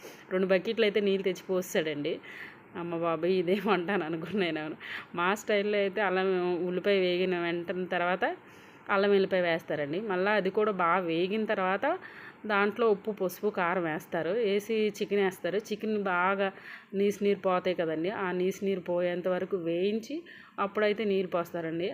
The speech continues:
ఆ వంట చూసి నాకు తినాలంటే వాంతి వచ్చిందండి,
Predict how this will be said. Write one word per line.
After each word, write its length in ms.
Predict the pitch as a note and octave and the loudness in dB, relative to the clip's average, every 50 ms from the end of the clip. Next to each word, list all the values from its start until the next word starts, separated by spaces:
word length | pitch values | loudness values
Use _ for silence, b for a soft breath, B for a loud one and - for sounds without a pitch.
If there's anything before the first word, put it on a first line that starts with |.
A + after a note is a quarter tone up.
| - - | -4 0
ఆ 120 | - F#3 F3+ | 0 2 2
వంట 280 | F3 E3+ E3 E3+ F3+ - - G#3+ F#3+ E3+ E3+ B B B B B B B - E3 - G#3+ | 2 2 2 0 0 -2 -2 -2 -2 -2 -4 B B B B B B B -12 -8 -6 -2
చూసి 340 | F3+ F#3+ G3+ G3 G#3+ F#3 F3+ | 0 0 2 2 2 2 4
నాకు 180 | F3+ E3+ F3 | 4 2 0
తినాలంటే 560 | E3+ E3+ F3 E3+ E3+ F3 F3+ F#3+ F#3 F3+ F3+ F3+ | 0 0 0 0 2 2 2 2 2 2 2 0
వాంతి 400 | E3+ D#3+ D#3+ E3+ F3+ F3+ F#3+ A3 | 2 2 2 0 0 2 0 0
వచ్చిందండి, 580 | F#3 D#3+ - F#3+ E3 E3+ D#3+ D3+ D3 D3+ F3 | 0 0 -2 -4 -4 -2 -4 -4 -2 -2 -2